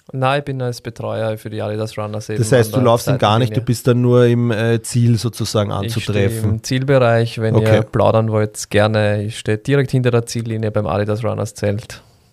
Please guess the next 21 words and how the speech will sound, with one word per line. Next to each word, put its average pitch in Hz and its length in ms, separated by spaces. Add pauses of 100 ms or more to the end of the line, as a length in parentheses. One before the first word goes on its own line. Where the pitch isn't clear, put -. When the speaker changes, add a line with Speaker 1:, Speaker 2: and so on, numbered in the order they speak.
(220)
Speaker 1:
Genau. 92 300 (260)
Speaker 2:
Alles - 340
klar, 110 200
Speaker 1:
Zur 104 140
Speaker 2:
sehr 117 100
Speaker 1:
freien 104 140
Speaker 2:
gut. 98 80
Speaker 1:
Verfügung. 107 460 (200)
<laughs> - 160
Speaker 2:
Das 143 200
heißt, 104 300
du, 110 420
äh, 113 300
s-, - 200
rennen 117 520
die 117 140
Adidas 113 340
Runners 110 300
beides, 98 680
Halbmarathon 107 680
und 110 520